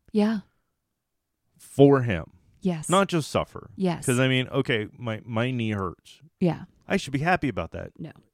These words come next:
Speaker 2: A, joy is not happiness. Happiness is not joy.
Speaker 1: Right.
Speaker 2: But B, it's when you suffer for him.
Speaker 1: Right.
Speaker 2: You know, and it's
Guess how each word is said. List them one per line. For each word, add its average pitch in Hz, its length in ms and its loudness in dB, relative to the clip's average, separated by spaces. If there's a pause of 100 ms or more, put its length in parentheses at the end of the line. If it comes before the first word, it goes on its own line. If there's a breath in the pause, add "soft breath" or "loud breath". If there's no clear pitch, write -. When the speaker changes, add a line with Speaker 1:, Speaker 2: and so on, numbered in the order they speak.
(120)
Speaker 2:
A, 151 300 2
joy 120 280 -2
is 107 140 -2
not 98 220 -4
happiness. 82 540 -8
Happiness 82 460 -8
is 80 140 -10
not 78 180 -8
joy. 85 220 -10 (180 loud breath)
Speaker 1:
Right. 160 240 -16 (240 loud breath)
Speaker 2:
But 156 220 0
B, 123 380 4 (560 soft breath)
it's - 340 2 (180)
when 120 220 -2
you 117 140 -2
suffer 131 420 -4
for 107 540 -2
him. - 640 -8
Speaker 1:
Right. 143 340 -18 (1120)
Speaker 2:
You 110 160 0
know, 101 340 0
and 110 220 -4
it's - 380 -8